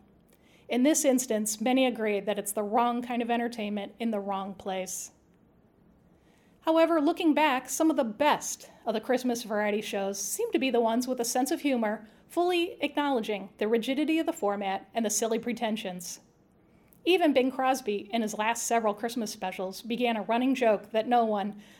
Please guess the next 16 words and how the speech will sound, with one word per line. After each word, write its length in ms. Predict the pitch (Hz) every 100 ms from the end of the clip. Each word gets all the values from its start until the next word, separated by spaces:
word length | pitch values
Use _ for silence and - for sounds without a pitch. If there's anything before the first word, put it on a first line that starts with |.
| -
not 260 | 214 196
<laughs> 20 | 226
even 300 | 240 269 277
his 140 | 262
family 360 | 240 233 233 214
members, 460 | 185 175 180 - - _ _ _ - -
wanted 220 | 269 311
to 80 | 254
hear 180 | 262 240
him 160 | 247
sing 320 | 247 220 214
White 200 | 208 262
Christmas 480 | - 226 226 214 214
one 260 | 196 202 233
more 200 | 220 220
time, 460 | - 214 202 196